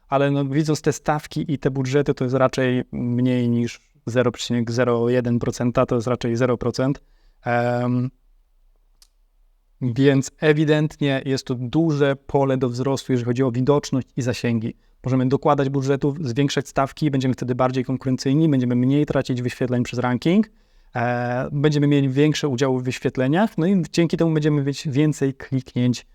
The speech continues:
i prawdopodobnie konwersji. Obecnie te kampanie, które chodzą, są bardzo zdrowe pod kątem konwersji i jeżeli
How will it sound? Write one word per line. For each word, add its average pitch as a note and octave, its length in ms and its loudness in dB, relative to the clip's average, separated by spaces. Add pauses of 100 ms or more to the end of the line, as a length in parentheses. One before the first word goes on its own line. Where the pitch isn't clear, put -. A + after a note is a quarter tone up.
(180)
i B2 260 0 (280)
prawdopodobnie D3+ 520 2
konwersji. D3 500 0 (280)
Obecnie D#3+ 480 2
te D3+ 160 0
kampanie, C3+ 420 0
które B2 180 -2
chodzą, B2+ 360 0 (200)
są A#2+ 240 -2
bardzo C#3 260 2
zdrowe C3 260 0
pod - 140 -4
kątem C3+ 260 -2
konwersji C3 640 -4
i B2+ 80 0
jeżeli C3 580 2